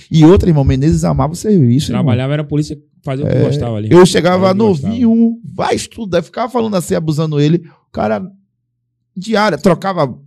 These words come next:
Speaker 1: porra, informação e falava as coisas. Pronto, porque, é, tem um C P M ali.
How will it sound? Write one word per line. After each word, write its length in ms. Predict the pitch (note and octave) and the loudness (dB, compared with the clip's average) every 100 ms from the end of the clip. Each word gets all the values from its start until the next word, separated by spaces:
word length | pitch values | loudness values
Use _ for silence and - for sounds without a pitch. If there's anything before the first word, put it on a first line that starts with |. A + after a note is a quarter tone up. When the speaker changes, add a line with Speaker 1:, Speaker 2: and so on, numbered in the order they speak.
| - _ _ - | -20 _ _ -6
Speaker 1:
porra, 220 | - F#3 | -2 0
informação 680 | E3 E3+ F3 C#3 - F#3 | -2 -4 -6 -8 -6 -6
e 40 | E3 | -6
falava 320 | D3+ D3 D#3 | -6 -6 -4
as 100 | C#3 | -6
coisas. 380 | - F3+ E3+ D#3+ _ _ _ - | -6 -2 -2 -4 _ _ _ -4
Pronto, 300 | D3+ D#3+ D#3+ | -2 -2 -2
porque, 480 | D3 C#3+ E3 D3+ - _ _ _ | -6 -4 -2 -2 -4 _ _ _
é, 400 | - C3 C3 B2+ | -2 0 2 2
tem 200 | A#2+ D3+ | 0 -2
um 60 | G3+ | -4
C 180 | G3+ E3 | -2 -2
P 220 | C#3+ C3 | 2 2
M 140 | B2 A#2+ | 4 2
ali. 440 | A2 G#2+ G#2+ - | 0 0 -2 -6